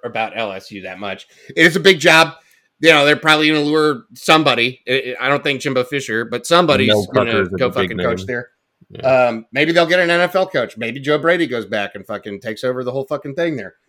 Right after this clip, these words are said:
Speaker 2: Joe
Speaker 1: Who
Speaker 2: Brady
Speaker 1: knows?
Speaker 2: sucks.
Speaker 1: Who fucking knows? Uh, Texas Tech. We already talked about Mike Tomlin just fucking telling everybody to, to, to, or that was U S C.
Speaker 2: U S C.
Speaker 1: Texas Tech.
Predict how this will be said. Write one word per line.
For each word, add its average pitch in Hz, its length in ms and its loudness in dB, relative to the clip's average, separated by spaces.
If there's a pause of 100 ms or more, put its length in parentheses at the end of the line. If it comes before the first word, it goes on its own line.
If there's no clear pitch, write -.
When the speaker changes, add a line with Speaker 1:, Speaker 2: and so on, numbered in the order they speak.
Speaker 2:
Joe - 140 4
Speaker 1:
Who 165 60 2
Speaker 2:
Brady 240 120 4
Speaker 1:
knows? 254 400 2
Speaker 2:
sucks. - 160 -20 (180)
Speaker 1:
Who 202 320 0
fucking 208 420 -6
knows? 214 420 -6 (380)
Uh, 156 420 6 (260)
Texas 185 400 0
Tech. 214 300 4 (380)
We 139 160 4
already 160 360 6
talked 170 320 -2
about 160 260 0
Mike 139 220 0
Tomlin 165 480 0
just 117 260 -10
fucking 127 520 -6
telling 131 280 -4
everybody 135 320 -2
to, 113 160 -10 (220)
to, 104 320 -14 (600)
to, 123 140 -2
or 135 200 6
that 156 120 4
was 131 160 -2
U 139 120 -2
S - 160 -6
C. 127 200 -6
Speaker 2:
U 110 140 6
S 170 180 6
C. 95 140 -4
Speaker 1:
Texas - 60 -16
Tech. 156 300 2